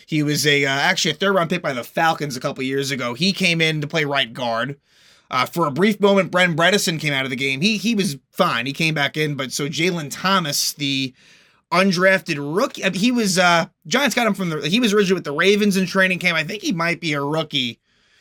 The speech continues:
Came in and did not look good, but, you know, it's just so bad. And then what I should have mentioned is on the play where Jones got hurt,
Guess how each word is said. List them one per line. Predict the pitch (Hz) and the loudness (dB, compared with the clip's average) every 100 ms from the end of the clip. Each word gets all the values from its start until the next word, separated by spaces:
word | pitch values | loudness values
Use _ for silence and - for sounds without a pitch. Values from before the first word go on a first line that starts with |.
| _ _ - | _ _ 0
Came | 196 196 190 | 4 6 6
in | 190 175 | 6 4
and | 147 135 | 0 0
did | 156 | 2
not | 175 165 | 2 2
look | 156 | 0
good, | 160 165 156 139 | 2 2 2 -2
but, | 139 - _ | -6 -8 _
you | 147 | -4
know, | 123 113 - _ | -4 -4 -10 _
it's | - 220 | -2 -2
just | - 247 226 - | 2 2 2 0
so | - 190 | 4 4
bad. | 156 151 131 127 | 4 2 2 4
And | 214 | 4
then | 233 208 - _ _ _ | 4 2 -8 _ _ _
what | 175 202 | 0 2
I | 180 | 4
should | 254 | 4
have | 233 | 2
mentioned | 180 165 180 170 | 2 2 0 0
is | 156 - _ _ _ | -2 -4 _ _ _
on | 208 254 | 2 4
the | 240 | 2
play | - 233 | 2 4
where | 208 196 | 4 4
Jones | 165 196 185 | 4 4 4
got | 170 | 0
hurt, | 143 156 117 | 2 0 -2